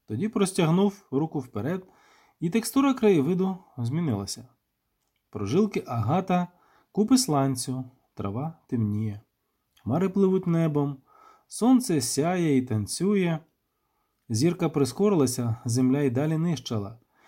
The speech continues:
Тіні видовжувалися і зливалися, ліс відступив.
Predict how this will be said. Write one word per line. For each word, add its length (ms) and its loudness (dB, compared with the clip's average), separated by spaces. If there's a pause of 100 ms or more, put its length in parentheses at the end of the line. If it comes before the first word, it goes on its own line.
(200)
Тіні 280 4
видовжувалися 880 2
і 60 2
зливалися, 840 -2 (520)
ліс 500 -4
відступив. 720 -6